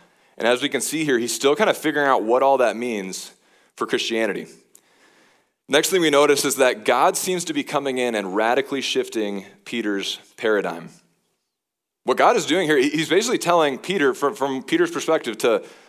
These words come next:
to disobey his own religion. He tells him to eat this unclean food. And Peter's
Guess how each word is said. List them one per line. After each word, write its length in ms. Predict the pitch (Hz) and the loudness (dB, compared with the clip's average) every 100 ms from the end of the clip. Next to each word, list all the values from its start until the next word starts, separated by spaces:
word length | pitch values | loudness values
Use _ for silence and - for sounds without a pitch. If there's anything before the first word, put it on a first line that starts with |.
| _ | _
to 100 | 127 | -2
disobey 600 | 120 156 185 156 156 160 | 0 0 0 2 4 4
his 200 | 143 123 | 2 0
own 380 | 131 139 139 117 | 0 0 0 0
religion. 380 | 120 143 139 101 | 2 2 0 -4
He 80 | |
tells 220 | 120 151 151 | -2 0 0
him 100 | 135 | -4
to 160 | - | -2
eat 180 | 147 170 | -4 -2
this 180 | 147 - | -4 -2
unclean 520 | 139 160 156 165 151 | -2 -2 -4 -4 -4
food. 440 | 135 160 156 87 85 - _ _ _ - | -4 -2 -2 -2 -8 -18 _ _ _ -10
And 140 | 107 | -6
Peter's 420 | 165 160 160 156 | -2 2 2 0